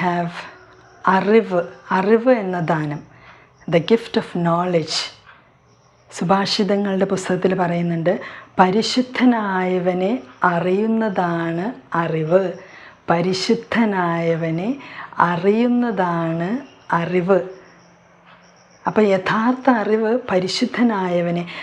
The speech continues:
പരിശുദ്ധമായിട്ടുള്ള കാര്യങ്ങൾ അറിയുന്നതാണ്. അപ്പം നമ്മൾ ഈ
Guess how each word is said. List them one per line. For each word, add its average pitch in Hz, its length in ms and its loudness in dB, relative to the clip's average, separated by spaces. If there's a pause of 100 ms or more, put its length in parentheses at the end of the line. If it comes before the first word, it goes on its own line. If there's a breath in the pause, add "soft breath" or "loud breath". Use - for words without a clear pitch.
(140 loud breath)
പരിശുദ്ധമായിട്ടുള്ള 185 880 2 (120)
കാര്യങ്ങൾ 185 480 0 (240)
അറിയുന്നതാണ്. 165 640 -2 (760 soft breath)
അപ്പം 262 200 6
നമ്മൾ 247 160 2 (320)
ഈ - 20 4